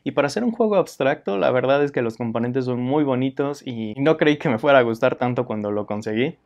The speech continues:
Y cada vez que lo juego, pues me enamoro más de él. Y pues este ha sido mi top ten personal.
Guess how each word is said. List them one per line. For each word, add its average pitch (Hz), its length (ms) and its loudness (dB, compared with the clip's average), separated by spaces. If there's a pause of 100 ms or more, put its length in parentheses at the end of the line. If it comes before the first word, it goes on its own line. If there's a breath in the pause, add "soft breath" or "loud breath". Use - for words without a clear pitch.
(120)
Y 127 80 -14
cada 139 240 2
vez 127 140 -2
que 117 100 -2
lo 113 120 0
juego, 156 280 2
pues 151 120 -4
me 143 80 -2
enamoro 127 320 2
más 110 160 -2
de 101 140 -2
él. 95 140 -8 (1300 soft breath)
Y 214 120 8
pues 220 180 8
este 202 200 4
ha 196 80 8
sido 185 340 4
mi 143 300 0
top 160 240 4
ten 143 180 0
personal. 127 680 -2